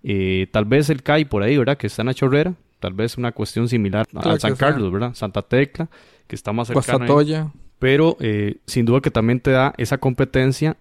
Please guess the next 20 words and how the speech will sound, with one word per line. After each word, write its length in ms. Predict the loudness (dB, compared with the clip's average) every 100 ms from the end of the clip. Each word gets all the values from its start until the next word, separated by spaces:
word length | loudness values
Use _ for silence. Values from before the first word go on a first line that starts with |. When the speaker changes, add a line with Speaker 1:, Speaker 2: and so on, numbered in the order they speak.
| -2
Speaker 1:
entre 540 | 0 0 0 0 -2 _ -2
realidades 500 | 2 4 4 2 2
dispares, 640 | -2 0 -2 -2 -10 -16 _ -20 -20 -20 _ _
pero 220 | 2 2
que 80 | 4
en 60 | 0
la 80 | 2
cancha, 380 | 0 0 2
digamos, 340 | 2 2 0 0
logran 300 | 0 2 0
un 120 | 0
poco 220 | -2 -2
equipararse. 520 | -8 -6 -6 -6 -6 -2
Pero 140 | 0
sí 100 | 2
es 80 | 2
importante 580 | 2 0 0 0 0 0
hacer 200 | 2 2
esa 140 | 0
contextualización 920 | 0 -2 -2 -2 2 2 4 2 2